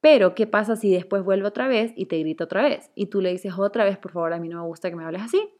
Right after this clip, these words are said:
Ya, y otra vez lo hace, y otra vez lo hace, ya. Entonces significa que simplemente quizás no está listo para cambiar, quizás no quiere cambiar, y ahí tú tienes que ver si es algo que te importaba tanto o es algo que tú te puedes ajustar y te puedes acomodar. O sea, por eso digo que esta lista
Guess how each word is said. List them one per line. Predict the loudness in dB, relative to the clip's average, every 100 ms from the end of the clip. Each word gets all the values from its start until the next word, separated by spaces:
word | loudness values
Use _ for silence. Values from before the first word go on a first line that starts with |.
| -20 -20 _
Ya, | -6 -6 -6 _
y | -8 -2
otra | 2 2 6 6
vez | 6
lo | 4
hace, | 2 0 0
y | 2
otra | 2 0
vez | -2
lo | -2
hace, | -4 -4
ya. | -4 -4
Entonces | -4 -4
significa | 0 0 0 -4
que | -4
simplemente | -2 0 0 -2 -4 -8 -8
quizás | -8 -6 -6
no | -6
está | -6
listo | -6 -6 -6
para | -4
cambiar, | -4 0 0 -2
quizás | -8 -8 -10
no | -10
quiere | -6 -6 -6
cambiar, | -4 -2 -2 -4 -16 -20 -2
y | 2
ahí | 4 2 0
tú | -4
tienes | -4 -6 -6
que | -4
ver | -4
si | -4
es | -6
algo | -6 -6 -6
que | -6 -6
te | -4
importaba | -4 -4 -2 2 2
tanto | 4 4 4 2
o | 0 -2
es | -4
algo | -4 -4
que | -4
tú | -6
te | -8 -6
puedes | -6 -6 -6
ajustar | -10 -12 -6 -4
y | -4
te | -4
puedes | -6 -6
acomodar. | -8 -8 -8 -10
O | -10
sea, | -10 -4
por | -4
eso | -2 -4
digo | -2 -2 -4
que | -8 -12
esta | -8 -6
lista | -4 -6 -8 -10